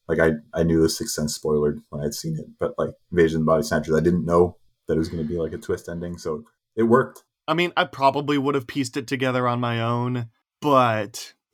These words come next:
Speaker 2: because I knew, because I knew it was coming, we just don't really know. But yeah,
Speaker 1: All
Speaker 2: I just
Speaker 1: right,
Speaker 2: gotta stop.
Speaker 1: Poirot.
Speaker 2: I gotta stop le-, reading. I gotta stop reading, uh,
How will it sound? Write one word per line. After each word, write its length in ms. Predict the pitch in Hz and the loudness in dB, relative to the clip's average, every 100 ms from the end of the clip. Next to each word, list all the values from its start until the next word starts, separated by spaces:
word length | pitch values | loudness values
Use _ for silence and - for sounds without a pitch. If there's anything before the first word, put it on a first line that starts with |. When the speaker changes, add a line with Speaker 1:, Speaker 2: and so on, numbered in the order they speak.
| 127 | -2
Speaker 2:
because 380 | 120 151 156 135 | 0 2 2 4
I 80 | 135 | 4
knew, 380 | 131 135 135 127 | 4 0 0 -4
because 280 | 127 147 | -2 0
I 40 | 123 | 2
knew 120 | 127 | 0
it 40 | |
was 120 | 113 113 | 0 -4
coming, 260 | 110 113 | -6 -6
we 80 | 110 | -8
just 200 | 107 - _ _ | -10 -14 _ _
don't 140 | - 110 | -12 -8
really 160 | 113 | -6
know. 140 | 110 110 | -6 -4
But 120 | 110 | 2
yeah, 100 | 127 | 4
Speaker 1:
All 40 | |
Speaker 2:
I 40 | 120 | 6
just 120 | 98 | 6
Speaker 1:
right, 40 | 101 | 4
Speaker 2:
gotta 120 | 127 | 2
stop. 240 | - 110 | -4 -2
Speaker 1:
Poirot. 580 | - 85 82 82 85 90 - - - - | 2 4 6 4 2 -2 -8 -20 -16 -4
Speaker 2:
I 80 | 123 | 0
gotta 180 | 120 113 | 0 0
stop 300 | - 101 107 | -4 -6 -6
le-, 180 | 110 - 117 | -8 -6 -4
reading. 600 | 110 104 107 104 107 113 _ _ | -4 -4 -6 -6 -8 -12 _ _
I 60 | 120 | -2
gotta 120 | 117 | -2
stop 220 | 110 110 113 | -2 -6 -4
reading, 400 | 110 107 107 110 | -6 -6 -8 -10
uh, 380 | - - - | -10 -10 -12